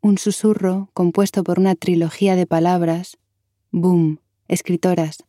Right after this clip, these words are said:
latinoamericanas, empezó a recorrer el ecosistema literario hace algunos pocos años. En ferias y congresos,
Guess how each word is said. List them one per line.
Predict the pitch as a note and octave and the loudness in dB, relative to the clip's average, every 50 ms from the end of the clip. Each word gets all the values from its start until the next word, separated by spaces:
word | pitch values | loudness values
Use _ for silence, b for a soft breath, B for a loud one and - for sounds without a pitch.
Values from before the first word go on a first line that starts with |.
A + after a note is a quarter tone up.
| _ | _
latinoamericanas, | - F3 F3 E3+ - F3 F3 F3 E3+ E3+ D#3+ E3 E3 - F3+ F3+ G3 G3+ G#3+ A3 - - _ _ _ _ _ _ _ _ _ _ | -2 0 0 2 2 4 4 6 6 6 4 2 2 0 0 0 0 -2 -4 -6 -12 -18 _ _ _ _ _ _ _ _ _ _
empezó | - G3 F#3 - G3 - - G#3+ | 0 0 2 2 0 2 2 2
a | A3 | 2
recorrer | A3 A3+ A3 - - G#3 A3 A3+ A3 | 4 2 0 0 0 0 0 2 2
el | A3 G3 F3+ | 2 0 0
ecosistema | E3+ - F3+ E3+ - F3+ - - G#3 G3+ G3+ G3+ | 0 -2 -4 -2 -2 -4 -2 0 0 2 2 2
literario | F#3+ F#3 - - F3+ F#3 G3 G3+ G#3 G#3 F#3+ F3+ | 2 0 0 0 0 0 0 2 2 2 2 2
hace | F3 F3 - - F3+ | 0 -2 -4 -4 -2
algunos | E3 D#3+ E3 - G#3 G#3 G#3 A3 A3+ G#3+ - - _ _ _ | -2 0 0 2 2 4 4 2 2 -2 -4 -12 _ _ _
pocos | - G3+ G#3 - - G3 F#3+ - - | 0 0 0 2 0 -2 -2 -2 -2
años. | F3 D#3+ D#3+ D#3 D3+ D3+ D#3+ - - _ _ _ _ _ _ _ _ _ _ _ _ _ _ _ _ _ _ _ _ _ | 0 2 2 2 2 -2 -4 -10 -18 _ _ _ _ _ _ _ _ _ _ _ _ _ _ _ _ _ _ _ _ _
En | - F#3+ F#3+ F#3 - | 0 2 2 2 2
ferias | - G3+ G3+ G3+ F#3+ - | 2 2 2 2 2 0
y | - F#3+ | 0 0
congresos, | - F3 F3 F3+ F#3 G#3 G#3+ - - F#3 F#3 F#3+ - - | 2 2 2 4 2 2 0 0 -2 -4 -4 -4 -6 -12